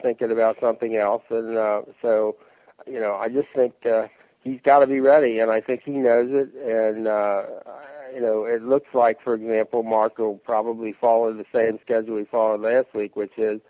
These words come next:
probably not do very much at all, you know, Tuesday, Wednesday when they're in pads, uh, uh, feel a little better on Thursday, but, uh, you know, does he come around like he did last week? Uh, uh, I, I don't think the, uh, you know, the,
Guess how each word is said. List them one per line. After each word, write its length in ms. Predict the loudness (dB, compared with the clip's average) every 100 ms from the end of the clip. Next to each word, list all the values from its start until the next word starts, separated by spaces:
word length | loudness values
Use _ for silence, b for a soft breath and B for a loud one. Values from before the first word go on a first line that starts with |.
| b b b b b _
probably 500 | 0 2 0 -2 0
not 320 | 2 2 0
do 180 | -2 2
very 200 | 4 4
much 260 | 2 0
at 80 | 0
all, 400 | 2 4 2 -2 _
you 80 | -6
know, 140 | -4
Tuesday, 400 | -4 -6 -2 0
Wednesday 460 | 0 0 0 0 -2
when 140 | -2
they're 180 | -2 -2
in 80 | -4
pads, 500 | -2 2 2 2 -2 -6
uh, 260 | -2 -2 -4 b b b b
uh, 280 | -4 -2 -2
feel 280 | 0 2 2
a 60 |
little 220 | 2 2 2
better 340 | 2 2 2
on 140 | 0
Thursday, 560 | 0 0 0 0 -2 -2
but, 380 | 0 -2 -2 -2
uh, 320 | -2 0 -2 -4
you 100 | -4
know, 340 | -2 -2 -4 -12 -20 -20 -20 _ _
does 160 | -4
he 100 | -4
come 260 | -6 -2 2
around 440 | 4 4 4 4
like 180 | 2 0
he 120 | -2
did 180 | -4 -2
last 340 | 2 0 0 -2
week? 340 | -2 -2 -4
Uh, 260 | -2 0 -2 -6 b b b -6
uh, 40 |
I, 720 | -2 -2 -6 -6 -4 -4 0
I 20 | 2
don't 500 | 4 4 2 -2 -10 _ _ _
think 200 | -4 -4 -6
the, 260 | -8 -4 0
uh, 220 | 2 0 -2
you 80 | -4
know, 160 | -4 -2
the, 240 | -2 -4